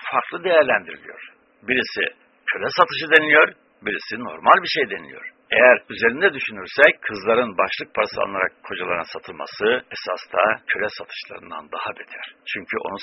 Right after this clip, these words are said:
satan ana ve baba. Allah'ın onlara verdiği babalık şefkatini ve analık şefkatini kaybetmiş insanlar satıyor. Karşılığında parasını alıyor ve "Git." diyor. Gönderirken de tehdit ediyor.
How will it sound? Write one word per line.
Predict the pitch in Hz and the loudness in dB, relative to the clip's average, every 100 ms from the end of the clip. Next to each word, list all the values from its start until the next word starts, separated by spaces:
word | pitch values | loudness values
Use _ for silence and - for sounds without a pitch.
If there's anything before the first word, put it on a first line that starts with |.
| - | -10
satan | - 90 - | -6 -6 -4
ana | 90 90 | -6 -4
ve | 76 - | -6 -10
baba. | - - - - 123 | -16 -18 -12 4 6
Allah'ın | 127 123 117 156 202 - | 8 8 8 4 0 0
onlara | 123 120 123 143 - - | 2 6 10 10 8 6
verdiği | 120 113 104 117 - - | 6 6 4 -4 -2 -2
babalık | 98 110 151 - | 0 2 2 2
şefkatini | 139 123 107 - 92 110 190 208 | 0 0 -2 -4 -4 0 0 0
ve | 110 - 104 | -2 -2 -6
analık | 90 104 170 - | -4 -4 -2 -4
şefkatini | - - - - 104 131 - | -6 -10 -12 -12 -14 -12 -6
kaybetmiş | - 85 82 - 160 - | -6 -6 -14 -14 -12 -12
insanlar | - - - - - | -14 -18 -16 -18 -18
satıyor. | - - - _ _ - | -20 -20 -20 _ _ 4
Karşılığında | 123 - 104 107 98 - | 4 4 0 -6 -6 -6
parasını | 98 95 - | -8 -8 -10
alıyor | 82 87 135 113 | -10 -4 -4 -4
ve | |
"Git." | 87 117 - - | -10 -14 -18 -20
diyor. | - - - _ _ - | -20 -20 -20 _ _ 4
Gönderirken | 120 120 135 196 180 160 156 | 4 8 8 6 6 6 8
de | 180 208 - _ _ _ _ - | 10 8 6 _ _ _ _ -4
tehdit | - 113 - 196 135 | 0 0 -2 0 0
ediyor. | - - | 0 -14